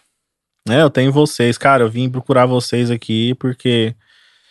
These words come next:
é, eu quero vender no meu pet shop, eu já conheço o trabalho de vocês." A gente foi vendo que esses quatro meses de trabalho valeu muito a pena na feira, porque feira, né, todo mundo te vê ali, quem é do, quem é do mercado, quem é grande,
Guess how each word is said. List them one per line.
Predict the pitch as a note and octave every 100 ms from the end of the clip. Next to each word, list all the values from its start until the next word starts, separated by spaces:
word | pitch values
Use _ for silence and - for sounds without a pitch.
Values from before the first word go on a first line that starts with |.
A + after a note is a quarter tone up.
| _ _ _ -
é, | G2 G2
eu | G2+
quero | A2 G#2+
vender | A2+ A2
no |
meu | A#2
pet | A2+ A#2 -
shop, | A2+ B2
eu | G#2+
já | A2
conheço | A2+ A#2
o | -
trabalho | A#2+ A2+
de | A2+
vocês." | A#2 A#2 - A#2 B2+
A |
gente | A#2+
foi | - C#3
vendo | C3 C#3
que |
esses | C3+ -
quatro | - B2+ B2+ C3+ B2+
meses | A#2 A2+
de | A2
trabalho | A2 G#2 G2 G2+
valeu | A2 A2+ A2
muito | G#2+ A2+ C3
a | C#3
pena | - A2+ C3
na | D#3+ D#3+
feira, | - - - B2+ A2+
porque | G#2 -
feira, | - - C3+ D#3+ F3 D3 _
né, | A2+ A#2
todo | A2+ A#2+
mundo | A#2 A#2+
te | -
vê | A#2+ A2 A#2+
ali, | A2
quem | A2 A2+ A2
é |
do, | A#2+ B2 A2+
quem | - D#3+ D3
é |
do | D3+
mercado, | C#3+ B2 - B2 A2+
quem | - C3+
é | C#3+
grande, | A2+ B2 D#3